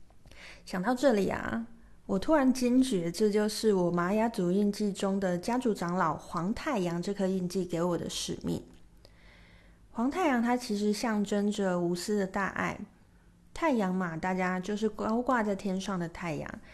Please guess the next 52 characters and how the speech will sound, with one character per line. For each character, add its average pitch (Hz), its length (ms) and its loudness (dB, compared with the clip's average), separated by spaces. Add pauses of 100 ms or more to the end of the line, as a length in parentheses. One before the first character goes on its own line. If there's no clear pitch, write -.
(260)
太 330 160 2
阳 277 120 2
它 269 180 0
的 254 120 2
光 262 420 2
照 254 180 2
射 240 180 0
下 226 260 -2
来， 180 220 -2
其 214 160 -2
实 233 100 -2
并 254 180 0
不 202 140 0
会 220 120 2
去 220 180 -2
挑 220 360 0
选 175 380 -4 (100)
谁 175 680 -2
可 - 140 -4
以 180 60 2
接 175 300 -2
收。 175 420 -4 (460)
太 370 160 0
阳 214 160 2
也 185 80 2
没 185 120 2
有 247 100 2
办 226 180 0
法 170 160 -4
去 - 180 -4
选 170 340 -4
择 165 200 -2
说 202 320 -2
，“哦， 262 80 0
我 208 160 2
要 226 160 2
给 180 240 -2
谁， - 540 -6
我 202 80 -2
要 240 100 -2
照 285 160 0
到 285 160 2
谁， 175 340 -4
我 170 220 -2
要 185 140 0
不 185 160 -8
照 214 260 -4
到 180 240 -6
谁。” - 200 -10 (1300)
而 247 140 4
是 320 240 2
由 214 440 4